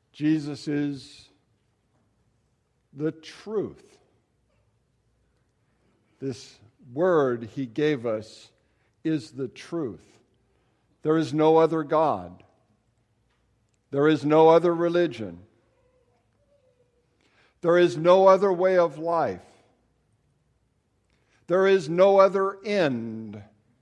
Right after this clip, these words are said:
than what God has said.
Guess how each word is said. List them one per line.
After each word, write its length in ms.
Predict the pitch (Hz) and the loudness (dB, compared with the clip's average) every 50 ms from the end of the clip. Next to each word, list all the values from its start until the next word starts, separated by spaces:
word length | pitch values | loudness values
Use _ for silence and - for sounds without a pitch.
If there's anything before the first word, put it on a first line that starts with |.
| _ _ _ _ _ _ _ _ _ _ _ _ _ _ _ | _ _ _ _ _ _ _ _ _ _ _ _ _ _ _
than 380 | 107 143 156 165 165 156 135 139 | -4 -2 0 0 0 -2 -4 -2
what 300 | 156 160 156 - 139 123 | -4 -4 -4 -6 -8 -4
God 400 | 143 147 151 139 131 117 110 117 | -2 0 0 0 0 -2 -4 -10
has 360 | 101 104 107 113 113 107 - | -10 -10 -8 -8 -10 -10 -14
said. 520 | - - - - 120 107 101 92 87 85 | -20 -20 -16 -12 -12 -12 -12 -12 -16 -20